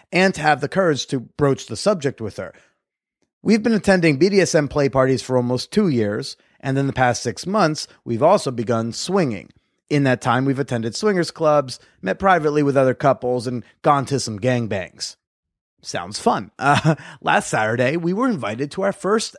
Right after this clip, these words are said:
ever private swingers party by a woman we've been chatting to at events for quite a while now.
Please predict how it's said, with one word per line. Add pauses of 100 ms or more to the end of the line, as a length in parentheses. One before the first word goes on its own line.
ever (380)
private
swingers
party (280)
by
a
woman
we've
been
chatting
to
at
events
for
quite
a
while
now.